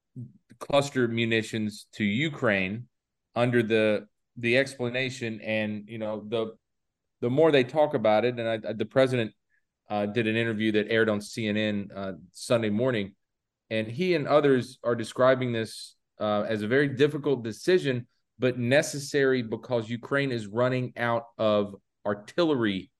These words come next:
rounds. You know, these big, um,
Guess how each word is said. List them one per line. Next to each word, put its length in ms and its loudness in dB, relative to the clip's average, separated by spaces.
rounds. 760 -2
You 60 -8
know, 80 -4
these 240 -6
big, 520 -2
um, 580 -2